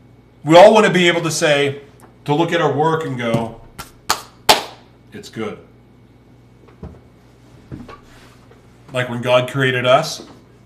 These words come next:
it was good. Until, of course, sin corrupted us, but it was good when we were created. Number two, personal fulfillment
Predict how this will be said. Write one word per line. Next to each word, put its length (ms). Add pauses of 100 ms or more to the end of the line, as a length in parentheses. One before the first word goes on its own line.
(3250)
it 60
was 120
good. 340 (1000)
Until, 280
of 120
course, 260
sin 220
corrupted 420
us, 220
but 320 (220)
it 60
was 140
good 300 (440)
when 160
we 100
were 60
created. 540 (1400)
Number 220
two, 480 (460)
personal 480
fulfillment 600